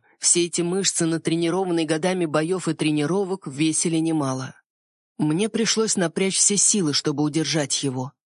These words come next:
"Держись за меня", приказала я, чувствуя, как его рука сжимает мое плечо. "Сейчас постараемся усадить тебя в седло". Следующие минуты превратились в кошмар.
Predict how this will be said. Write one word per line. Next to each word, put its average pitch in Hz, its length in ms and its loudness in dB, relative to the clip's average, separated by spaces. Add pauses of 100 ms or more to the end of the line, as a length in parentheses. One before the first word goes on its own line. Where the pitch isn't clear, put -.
(540)
"Держись 196 480 0
за 170 120 0
меня", 170 340 0 (280)
приказала 151 500 0
я, 156 220 0
чувствуя, 156 460 0
как 151 240 -2
его 151 200 2
рука 175 320 -2
сжимает 156 520 0
мое 151 200 0
плечо. 156 520 -2 (500)
"Сейчас - 440 0
постараемся 208 680 0
усадить 185 400 0
тебя 185 240 0
в - 40 0
седло". 165 460 0 (920)
Следующие 151 680 0
минуты 147 580 0
превратились 147 760 0
в - 60 -4
кошмар. 139 640 -2